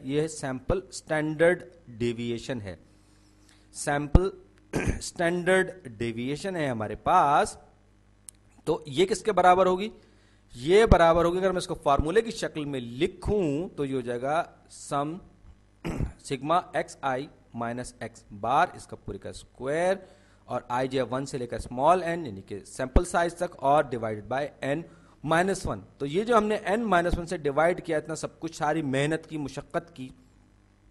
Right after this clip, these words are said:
आप कहेंगे कि ये जो है, ये भी अनबायस्ड होगा, लेकिन ये नॉन लीनियर है। याद रखिए, स्क्वायर रूट्स जब हम लेते हैं तो नॉन लीनियर होते हैं, तो और उसकी वजह से सैंपल स्टैंडर्ड डेविएशन जो है, वो अनबायस्ड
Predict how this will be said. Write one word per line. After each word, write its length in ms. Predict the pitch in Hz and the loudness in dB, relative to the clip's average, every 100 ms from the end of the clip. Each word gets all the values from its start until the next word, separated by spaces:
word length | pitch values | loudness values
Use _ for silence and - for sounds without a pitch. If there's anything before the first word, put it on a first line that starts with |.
| _ _ _ | _ _ _
आप 260 | 156 196 196 | 8 8 8
कहेंगे 240 | 165 165 | 2 0
कि 120 | 180 170 | 0 -2
ये 260 | 127 170 | 0 0
जो 100 | 165 | 4
है, 100 | 160 | 2
ये 120 | 156 160 | 2 0
भी 100 | 180 | 0
अनबायस्ड 580 | 170 170 180 190 180 | 6 8 10 10 8
होगा, 220 | 190 185 185 - - _ _ - | 4 2 0 -6 -20 _ _ -8
लेकिन 760 | 170 202 233 294 302 233 240 233 | 0 8 10 8 4 0 0 0
ये 380 | 165 202 254 262 | 4 6 8 8
नॉन 480 | 208 196 226 285 | 6 6 8 6
लीनियर 460 | 294 247 202 185 151 | 4 4 4 4 2
है। 140 | 127 123 | 2 4
याद 220 | 180 208 | 4 4
रखिए, 260 | 185 160 | -2 -4
स्क्वायर 340 | 143 - 190 202 | -4 2 4 4
रूट्स 220 | 202 - | 2 2
जब 100 | 190 | 2
हम 140 | 180 | 2
लेते 200 | 165 160 | 0 -2
हैं 60 | 233 | -2
तो 60 | 226 | -2
नॉन 360 | 165 160 190 | 2 4 4
लीनियर 260 | 208 196 190 | 4 0 0
होते 160 | 185 220 | -2 2
हैं, 40 | |
तो 60 | 240 | 4
और 140 | 208 | 4
उसकी 300 | - - 233 | 2 -8 -4
वजह 240 | 196 175 | -2 0
से 140 | 170 214 | 0 -2
सैंपल 420 | 196 170 156 208 | -2 -4 -2 -4
स्टैंडर्ड 560 | - 170 151 151 175 139 | -2 -4 -2 -2 -2 -2
डेविएशन 640 | 139 135 135 135 190 190 | -4 -2 -2 -2 -4 -4
जो 120 | 165 | -2
है, 340 | 147 165 226 - - - - _ | 0 2 0 -2 -20 -20 -20 _
वो 120 | 175 220 | 6 6
अनबायस्ड 1300 | - 208 262 269 208 147 175 170 180 208 233 226 | 6 4 6 4 0 4 6 8 8 10 10 8